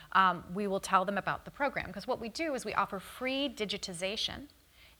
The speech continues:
in return for a copy. Does that make sense? So if it's analog, if it's analog, we will, we will do free digitization. We will clean everything,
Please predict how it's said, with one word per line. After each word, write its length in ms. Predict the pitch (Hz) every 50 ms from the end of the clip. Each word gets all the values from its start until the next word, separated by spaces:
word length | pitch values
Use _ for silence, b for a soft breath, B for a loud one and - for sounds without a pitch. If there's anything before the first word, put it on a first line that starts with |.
| -
in 140 | 220 220 220
return 380 | 220 214 214 - 208 202 190 185
for 160 | - - 185
a 40 | 170
copy. 440 | 175 - - 160 160 - - - - - - - _ _ _ _ _ _ _ -
Does 80 | 190
that 120 | 175 214 208
make 120 | 220 214
sense? 400 | - - 226 220 233 - - - B B B B B B
So 180 | - - 254 254
if 100 | 254 -
it's 180 | 277 - - - -
analog, 760 | 247 285 311 330 320 302 214 151 - - - - - 208 220 -
if 420 | 233 - _ _ _ _ _ -
it's 120 | 220 - -
analog, 600 | - 240 254 262 214 156 147 151 - - - 185 -
we 140 | - 208 214
will, 260 | 190 214 214 208 - - 185
we 160 | 185 208 208
will 140 | 196 202 208
do 360 | - - 190 190 185 185 190 175 - - _ _
free 400 | - - - - 233 262 277 294
digitization. 880 | 285 294 - 285 - - 262 - 214 185 175 170 - 175 160 185 220 262 - B B B B B B B -
We 140 | - 220 220
will 120 | 208 196
clean 480 | - - - - 254 269 269 277 277 269
everything, 720 | 262 254 269 262 254 - 247 247 240 233 233 233 226